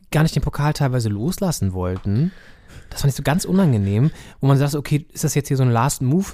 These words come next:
von Gianni Infantino, weil er weiß, so oft wird er das nicht mehr erleben oder so ganz komisch. Also das ist auch so, lasst,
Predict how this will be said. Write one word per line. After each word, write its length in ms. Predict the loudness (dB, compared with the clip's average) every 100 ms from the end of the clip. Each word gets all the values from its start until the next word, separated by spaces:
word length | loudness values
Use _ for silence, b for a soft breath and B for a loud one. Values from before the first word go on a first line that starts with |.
| -8
von 300 | 0 2 4
Gianni 240 | 4 2
Infantino, 360 | 2 2 2 2
weil 80 |
er 80 | 4
weiß, 200 | 4 2
so 100 | 0
oft 120 | -2 -2
wird 100 | -2
er 60 |
das 120 | 0 2
nicht 100 | 2
mehr 100 | 2
erleben 540 | 0 0 0 2 0
oder 240 | 4 4 2 B B B B B -20 -20
so 140 | -12 -4
ganz 340 | 0 0 -2
komisch. 540 | -4 -2 0 0 -2 -4
Also 180 | -4
das 140 | -2 -4
ist 100 | -4
auch 120 | -6
so, 360 | 0 0 0 -4 -10 -12 -16 -20 -18 -18 -16 -6
lasst, 380 | -4 -4 -6